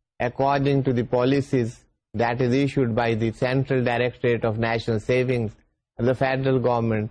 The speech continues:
or the State Bank of Pakistan۔ تو یہ لونز جو ہیں اس کے مطابق دیے جائیں گے۔ یہ ریگولیشن دیکھ لیجئے، یہی بات یہاں پر کی گئی۔ The loans against the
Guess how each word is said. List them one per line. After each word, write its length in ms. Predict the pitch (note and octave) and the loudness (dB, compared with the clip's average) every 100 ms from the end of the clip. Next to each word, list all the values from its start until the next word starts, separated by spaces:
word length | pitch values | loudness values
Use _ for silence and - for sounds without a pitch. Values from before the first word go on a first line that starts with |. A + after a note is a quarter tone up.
| - _ - | -12 _ -4
or 100 | B2 | 0
the 140 | A#2 | 0
State 360 | A2+ B2+ A#2+ A#2+ | 0 0 0 0
Bank 160 | A2 | -2
of 160 | A2 A2 | -2 -2
Pakistan۔ 680 | G#2+ A2 B2+ - B2 A2 G#2 - _ _ - | -2 -2 -4 -2 -2 -2 -6 -12 _ _ -2
تو 60 | |
یہ 240 | C#3 D#3 D#3 | 0 2 2
لونز 380 | C3 C3+ C3+ B2 | 2 2 0 0
جو 140 | B2 | 0
ہیں 100 | A#2+ | 0
اس 180 | A#2 - | -2 -2
کے 100 | A#2 | -2
مطابق 580 | A2 A2+ G#2 G2+ G2+ A2 | -2 -2 -2 -2 -2 0
دیے 160 | G2+ | 0
جائیں 240 | F#2+ F2+ F2 | 0 -4 -8
گے۔ 140 | - _ _ _ - | -16 _ _ _ -4
یہ 80 | A2 | 0
ریگولیشن 640 | C3 C3+ C#3 C#3 D3 C3+ | 0 2 0 0 0 0
دیکھ 260 | C#3+ C#3+ D#3+ | 0 0 0
لیجئے، 340 | D3+ C#3+ C3+ - _ - | 0 0 -2 -4 _ -4
یہی 200 | B2 C3 | 0 2
بات 340 | A#2 A2+ A2 | 2 0 -2
یہاں 200 | A2+ A2+ | -2 -2
پر 120 | G#2+ G#2 | -2 -4
کی 300 | - A#2 G#2 | -2 -2 0
گئی۔ 160 | G2+ G2 _ _ _ _ _ _ _ _ _ _ _ _ _ _ _ - | -2 -4 _ _ _ _ _ _ _ _ _ _ _ _ _ _ _ -2
The 100 | B2 D3+ | 2 2
loans 260 | F3+ F#3 | 4 4
against 340 | E3+ D3+ D#3 | 2 2 2
the 100 | D3 | 2